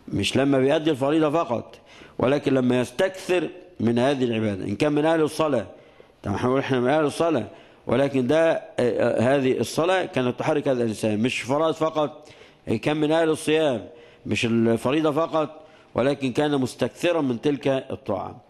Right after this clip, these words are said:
ودايمًا نستكثر من الطاعة، ولكن بأداء الطاعة بكمالها وتمامها والمحافظة على هذه الطاعة، زي باب الصدقة، يبقى يدعى من باب الصدقة. والإنسان ممكن بينفق نفقة كبيرة، لكن قد تكون لغير وجه الله،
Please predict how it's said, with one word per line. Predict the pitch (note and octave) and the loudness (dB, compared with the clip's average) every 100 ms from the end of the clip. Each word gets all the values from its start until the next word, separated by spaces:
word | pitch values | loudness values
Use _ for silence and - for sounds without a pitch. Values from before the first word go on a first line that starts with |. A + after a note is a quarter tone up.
| - - - - | -20 -20 -18 -4
ودايمًا | A2+ A#2+ B2 F3 E3+ | 0 2 2 2 2
نستكثر | D#3 C#3 C3 - F3+ F#3 D#3+ D3 | 0 2 0 0 -2 0 0 2
من | C#3+ | 0
الطاعة، | C#3 F3 G3 G3+ G3 - - - | 0 -2 0 0 -2 -6 -20 -6
ولكن | - D3 E3+ D#3+ D3 B2+ A#2+ | 0 2 2 0 0 0 2
بأداء | C3 C3+ C3+ - B2 C3+ F3 | 2 2 0 -2 0 2 0
الطاعة | D#3 - E3 D3+ | -2 0 0 0
بكمالها | C3+ C3 B2+ C3 D#3+ | -2 0 0 2 0
وتمامها | C#3 B2 A#2 A2+ C3 A#2+ G2 - - - - - | 0 -2 -2 0 0 0 -4 -14 -20 -20 -12 -4
والمحافظة | B2 C3 C3 - C3+ C3+ E3+ C#3+ G#2+ - - - | -2 0 0 0 -2 0 0 0 -4 -8 -20 -6
على | G2+ A#2+ A#2+ | -2 0 0
هذه | C#3 A#2+ | 0 -2
الطاعة، | - A#2 G2 - - - - | -2 -2 -2 -8 -14 -20 -4
زي | A2+ D3 D3+ C3+ | 0 2 2 2
باب | C#3 E3+ | 2 2
الصدقة، | D#3+ - D3 B2 G#2 F#2 - - - | 0 0 0 0 -4 -8 -14 -12 -2
يبقى | A2+ B2 | 0 2
يدعى | D3 C3+ | 2 2
من | |
باب | C#3+ C3 | 2 0
الصدقة. | - A#2+ G#2+ F2 G#2 | 0 -2 -2 -2 0
والإنسان | A#2+ A#2 D#3+ D#3 | 0 2 0 2
ممكن | D#3 E3 D3 | 0 0 2
بينفق | C3 D#3+ G3 C#3+ D3+ | 4 2 2 -2 -4
نفقة | C#3+ D#3+ D3+ C3 C3+ - - - | -2 -2 -2 -2 -4 -6 -20 -4
كبيرة، | A#2+ B2+ B2 G#2 - - | 0 2 0 -2 -10 -4
لكن | A#2+ - | -4 -2
قد | A#2 A#2+ | -4 -4
تكون | - A2 D3+ | -4 -2 2
لغير | D3 D#3 D#3 | 2 2 0
وجه | D3+ D#3 | 0 0
الله، | D#3+ F3 | 2 0